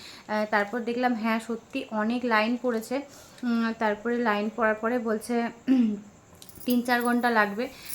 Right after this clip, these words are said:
তারপর কার্তিক গেছে ভেতরে, আহ, যেখানে, উম, পুলিশরা ছিল। আহ,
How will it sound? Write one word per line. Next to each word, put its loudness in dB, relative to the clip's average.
তারপর 2
কার্তিক 2
গেছে -2
ভেতরে, 0
আহ, 0
যেখানে, -4
উম, -2
পুলিশরা 0
ছিল। -2
আহ, 2